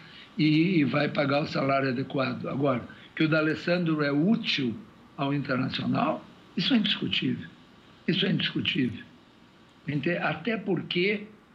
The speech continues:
ele é um jogador que tem a grandeza de, sendo quem é,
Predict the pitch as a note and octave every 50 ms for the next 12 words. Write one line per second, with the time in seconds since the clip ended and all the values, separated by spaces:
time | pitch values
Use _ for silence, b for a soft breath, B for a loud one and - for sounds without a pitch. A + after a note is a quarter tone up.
0 | - - - E3 F3 F3 F#3+ F#3 F#3 E3+ D3 E3+ D#3 D#3 C#3+ B2+ C3+ D3+ E3 F3+
1 | - E3+ - E3 - - - F3+ E3 E3+ E3 D3+ C#3 C3 B2+ C3+ E3 F3+ G#3 C4
2 | D#4+ C#4 A#3+ F#3 F3+ D#3+ D#3+ E3 E3+ D3+ D3 E3+ D4 - - - - - - -
3 | - - - _ _ - - - - - - - - G#3 E3+ F3 A#3 A#3 A3 F#3
4 | - - - - - - - - - - - - - - - - - - - F3+
5 | F3+ G#3+ A#3 A3+ G3 D#3 D3+ D3 B2+ - - - - - - - D#3 D3+ D3+ D3
6 | C#3 D3+ - - -